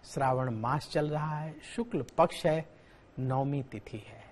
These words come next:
विशाखा नक्षत्र रहेगा शाम को पाँच बजकर बावन मिनट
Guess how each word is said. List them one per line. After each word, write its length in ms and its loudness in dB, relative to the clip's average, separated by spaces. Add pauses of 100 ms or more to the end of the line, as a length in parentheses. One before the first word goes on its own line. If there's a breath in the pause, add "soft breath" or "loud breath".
(1040 loud breath)
विशाखा 480 4
नक्षत्र 480 0
रहेगा 460 2
शाम 420 6
को 140 2
पाँच 520 4
बजकर 400 2
बावन 360 2
मिनट 300 -2